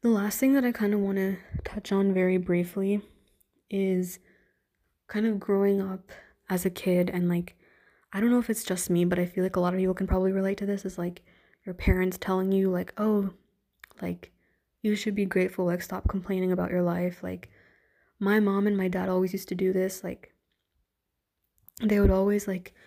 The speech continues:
yell at me and my brother whenever we didn't wanna eat something or whenever we didn't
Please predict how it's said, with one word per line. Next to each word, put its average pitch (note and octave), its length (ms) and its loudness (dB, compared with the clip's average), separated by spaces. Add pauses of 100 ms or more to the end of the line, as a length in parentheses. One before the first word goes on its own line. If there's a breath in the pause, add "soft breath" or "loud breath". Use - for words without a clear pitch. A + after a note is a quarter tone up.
(600 soft breath)
yell F3 220 4
at F#3 80 0
me F#3+ 140 -2
and F#3+ 80 2
my F#3 80 2
brother F3 520 0 (140)
whenever F3+ 300 2
we F3+ 100 6
didn't F3+ 200 2
wanna F3+ 220 0
eat - 240 -4
something F3+ 440 -2
or F3 60 0
whenever F3+ 260 2
we F3 160 4
didn't F3 320 0